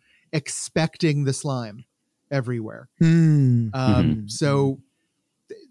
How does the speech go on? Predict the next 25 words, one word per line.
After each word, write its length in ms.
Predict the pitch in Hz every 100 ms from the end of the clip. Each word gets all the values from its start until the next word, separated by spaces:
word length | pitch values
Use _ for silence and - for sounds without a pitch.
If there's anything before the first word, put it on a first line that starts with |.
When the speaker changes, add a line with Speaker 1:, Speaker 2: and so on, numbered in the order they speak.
| 135
Speaker 1:
that's 260 | 196 233
gonna 160 | - 202
be 120 | 185
my 240 | 165 160 147
attempt 380 | 135 147 117 -
for 120 | 123
twenty 280 | 143 123 113
twenty-four, 680 | - 113 110 - 117 131 - _ _ _ _
uh, 260 | 117 117 117
and 80 | 131
Speaker 2:
That's 120 | 139
Speaker 1:
stop 240 | 120 165 170
Speaker 2:
great. 60 | 143
Speaker 1:
assuming 760 | - - 180 151 123 110 107 123 -
the 140 | 127
worst. 760 | 120 127 120 117 - - 147 - _ _ - - - _ _ -
Speaker 2:
Are 60 | 175
you, 300 | 196 202 -
are 60 | 165
you 80 | 185
Speaker 1:
So 60 |
Speaker 2:
familiar 300 | - 185 175
with 180 | 165 131
Brené 320 | 151 139 143
Brown, 460 | 123 123 127 147